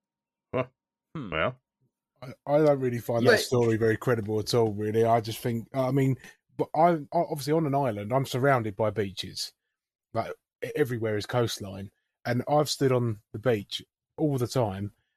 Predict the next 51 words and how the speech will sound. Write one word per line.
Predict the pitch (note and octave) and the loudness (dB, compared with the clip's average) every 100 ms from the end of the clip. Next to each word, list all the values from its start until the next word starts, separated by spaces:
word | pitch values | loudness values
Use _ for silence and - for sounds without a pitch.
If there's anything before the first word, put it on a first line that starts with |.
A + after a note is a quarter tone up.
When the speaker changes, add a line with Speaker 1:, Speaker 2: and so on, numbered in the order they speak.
| _ | _
Speaker 3:
and | C#3 | 0
I | E3 | 0
can | C3 | -2
see | A#2+ B2 G#2 | -6 -4 -2
things, | A#2 A#2+ D3 - - _ | -2 -4 -4 -10 -16 _
and | C3+ | -2
it | B2 | -2
just | A#2+ | -2
disappears. | A2+ A2+ - B2 D#3 - - _ _ | -2 -4 0 0 0 -4 -12 _ _
But, | D3 C#3 - _ | 2 2 0 _
you | C#3+ | -6
know, | B2 C3+ C#3+ _ _ _ _ _ _ - | -2 -2 -4 _ _ _ _ _ _ -4
is | D3+ | -2
it | C#3 | 0
because, | C#3 - D3+ C3+ | -2 0 0 2
like | D3 | 0
you | C3 | 2
say, | E3+ B2+ A#2 | 0 2 0
m-, | B2 - _ | -6 -10 _
I'm | C#3 B2+ | -4 -2
not | A2+ _ _ _ | -4 _ _ _
focusing | D3 C3+ A#2+ D3+ | -2 0 0 0
on | D#3 E3+ | 2 2
it, | C#3+ | 2
or | A2 | 0
it | |
just | - - | -2 -4
disappears | A#2 A2+ C#3+ D3+ C#3 | -4 0 2 4 2
without | C3 C#3 B2+ | 0 0 0
me | C3 | -4
seeing | E3 D3+ | -2 0
where | D3+ C3+ | 0 -2
it's | - | -2
gone? | D#3+ D#3 D3+ D3+ - _ _ _ | 0 2 2 -2 -6 _ _ _
Has | A2+ | -4
it | A2 | -2
gone | A#2+ A#2 | -2 -2
behind? | A2 A#2+ A#2+ A#2 G#2+ - | -2 0 0 0 -4 -4
I | C#3 D#3 | -2 2
know | F3+ F3+ | 4 4
the, | D#3 D3+ | 2 -6
the | C3+ C#3 | -4 -6
report | C3+ D3+ D3+ | -2 -2 -2
says | C3+ G#2+ | -4 -6
there's | F#2+ | -4
nothing | C#3+ - C3+ | -4 -4 -6
it | B2 | -6
can | A#2 | -6
hide | G2+ C#3 D3+ A#2 | -2 2 2 0
behind, | G#2 F2 G#2+ D#3 _ _ _ _ _ - | -10 -8 -8 -10 _ _ _ _ _ -2
but | B2+ | -2